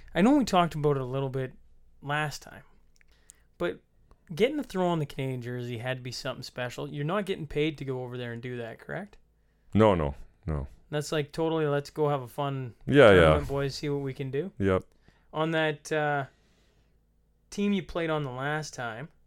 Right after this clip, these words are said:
Speaker 1: and won gold, you had, uh, Roberto Luongo in that?
Speaker 2: Mm-hmm.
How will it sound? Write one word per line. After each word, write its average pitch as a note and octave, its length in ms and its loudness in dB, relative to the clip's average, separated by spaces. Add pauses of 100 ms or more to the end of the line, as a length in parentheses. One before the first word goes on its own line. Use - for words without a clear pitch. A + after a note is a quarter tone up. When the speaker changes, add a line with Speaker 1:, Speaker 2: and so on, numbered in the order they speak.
(840)
Speaker 1:
and C#3 100 -4
won C3+ 240 -2
gold, A#2+ 340 -6 (480)
you C3+ 140 -6
had, B2 400 -4
uh, A#2+ 320 -6
Roberto C3 320 -6
Luongo C3 460 -6
in D3 60 -8
that? F#3+ 160 -10
Speaker 2:
Mm-hmm. G2+ 220 2